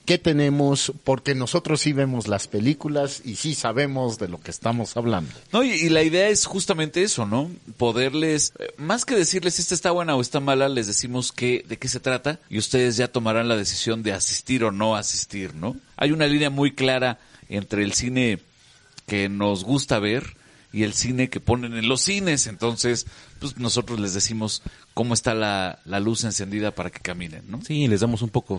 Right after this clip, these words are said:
Speaker 3: les ampliamos un poco el panorama para que se den una idea y,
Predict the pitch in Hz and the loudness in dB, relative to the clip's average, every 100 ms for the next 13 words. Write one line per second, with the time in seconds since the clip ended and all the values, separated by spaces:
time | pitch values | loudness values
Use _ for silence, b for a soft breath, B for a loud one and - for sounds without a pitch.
0 | 92 101 117 107 - 123 113 123 104 95 | -2 0 0 0 2 2 2 2 0 0
1 | 95 - 78 95 92 101 98 92 - - | -2 -6 -10 -4 0 2 0 -2 -8 -4
2 | 95 95 104 90 - _ - 110 95 104 | -4 -2 -2 -4 -6 _ -8 -2 0 2
3 | 107 104 95 104 101 | 4 2 2 2 0